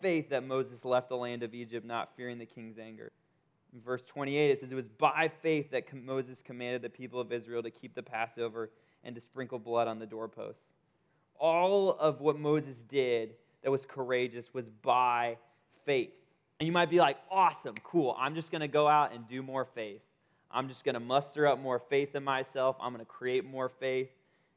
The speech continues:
and, uh, I'm gonna be more courageous." Well, here's the problem. Faith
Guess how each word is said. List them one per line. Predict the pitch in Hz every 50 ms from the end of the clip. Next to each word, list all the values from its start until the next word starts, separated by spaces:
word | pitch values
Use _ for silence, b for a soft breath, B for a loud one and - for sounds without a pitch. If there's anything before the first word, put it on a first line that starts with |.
| _ _
and, | 113 113 113 113 117
uh, | 113 113 113 113 113 113 113 110 104 -
I'm | 127 139
gonna | 147 147
be | 139 151
more | 151 151 151 143
courageous." | 147 - 156 156 151 147 123 107 107 110 - _ _ _ _ _ _ _ _ _ _ _ _ _ _ _ _ _ _ _ _
Well, | 127 135
here's | 139 160 170 156
the | 156 156
problem. | 151 - 147 135 131 127 110 110 107 107 107 107 _ _ _ _ _ _ _ _ _ _ _ _ _ _ _
Faith | - 185 180 156 156 151 147 -